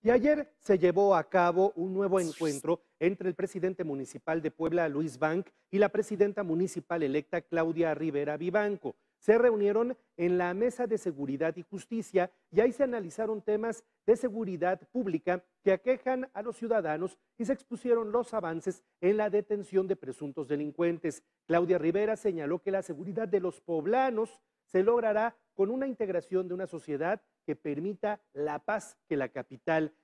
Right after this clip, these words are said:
necesita. Esto que usted está viendo en pantalla es un encuentro, es una mesa de trabajo que cada jueves de cada semana realiza el presidente municipal de Puebla, Luis Bank, y en la que participan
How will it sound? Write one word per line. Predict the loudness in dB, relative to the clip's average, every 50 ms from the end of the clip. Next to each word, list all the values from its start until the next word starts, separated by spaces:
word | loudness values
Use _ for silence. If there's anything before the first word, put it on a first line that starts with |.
| _
necesita. | -4 -2 -2 -2 -4 -6 -8 -10 -4 -2 -2 -4 -4 _ _ _ _
Esto | -2 0 0 0 -2
que | -4 -2
usted | -4 -4 -4 -4
está | -4 -4 -4 -2
viendo | 0 0 0 0 -2 -6
en | -6 -4
pantalla | -6 -8 -8 -6 -4 -2 -2 0 2 0 0 0 -2 _ _ _ _ _
es | 0 0 0 0 -8 -18 _ _ _ _
un | -4 -2 -2 -2 -2 -4 -4 -4
encuentro, | -4 -6 -6 -2 0 0 0 0 -2 -2 -2 -2
es | -2 -4 _ -10
una | -10 -10 -8
mesa | -10 -10 -10 -6 -6
de | -6 -6
trabajo | -4 -4 -4 -4 -4 -4 -8 -12
que | -14 -16 -8
cada | -4 -2 -2 0 -2 -4
jueves | -2 _ 0 0 0 0 -4 -6 -8
de | -10 -6
cada | -4 -2 -2 -2 -2
semana | -2 -4 -4 -4 -4 -4 -6 -6 -8 -10 _ _ _ _ _
realiza | -2 -2 0 0 -2 -2 -2 -4
el | -4
presidente | -4 -10 -10 -6 -4 -4 -4 -4 -4 -6
municipal | -6 -6 -8 -10 -12 -10 -8 -6 -6
de | -6 -4
Puebla, | -2 -2 0 0 0 -2 -2 -6 _ _ _ _ _ _
Luis | -4 -2 -2 -2 -4 -4
Bank, | -4 -4 -4 -4 -8 -12 _ _ _ _ _ _
y | _ 6 6
en | 6
la | 6 0
que | -2 -4
participan | -4 -4 -6 -6 -8 -12 -4 -2 -2 -2 0 0 0 0 -2 -4